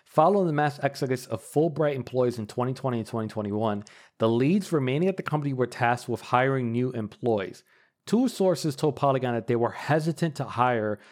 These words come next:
the qualified, talented women who applied for the roles out of fear of how they'd be treated by Gaynor. Now, imagine being this massive piece of shit <laughs> to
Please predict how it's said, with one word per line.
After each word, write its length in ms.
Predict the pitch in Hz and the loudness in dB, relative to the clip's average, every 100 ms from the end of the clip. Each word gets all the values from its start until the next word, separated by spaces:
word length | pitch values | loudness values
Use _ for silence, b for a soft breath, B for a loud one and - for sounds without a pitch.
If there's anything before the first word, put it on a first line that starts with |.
| B B | B B
the 100 | - | -2
qualified, 800 | 117 - 135 151 175 - 165 151 143 | -2 2 4 4 2 2 2 2 0
talented 540 | 139 143 139 143 117 | -2 0 0 -2 0
women 240 | 127 127 | 0 0
who 160 | 120 110 | 0 -2
applied 460 | 101 - 127 139 139 | -2 -2 2 2 0
for 80 | |
the 100 | 160 | -2
roles 460 | 156 127 113 101 101 b b b | 0 2 2 0 -4 b b b
out 160 | - 131 | 0 2
of 100 | 127 | 0
fear 520 | - - 180 202 240 | -4 -2 2 4 4
of 220 | 226 139 | 2 -2
how 240 | 117 139 147 | -4 0 0
they'd 280 | 127 127 117 | 2 0 0
be 120 | 113 | -4
treated 640 | - - 143 151 151 131 | -6 -8 -2 0 0 -2
by 240 | - 113 117 | 0 2 2
Gaynor. 600 | 101 - 113 101 90 - - b | -2 -2 0 -2 -6 -14 -20 b
Now, 180 | 123 123 | 0 0
imagine 760 | 127 123 135 156 196 226 220 190 | 2 0 0 2 4 2 2 0
being 480 | 135 156 151 120 101 | 2 0 0 -2 0
this 360 | 143 180 - | 2 2 -2
massive 640 | 123 123 139 143 147 127 - | -2 0 0 0 -2 -4 -4
piece 360 | - 156 147 | -2 0 0
of 140 | 123 - | -4 -4
shit 480 | - 135 139 - | -4 0 0 -2
<laughs> 0 | - | -2
to 200 | 175 | -2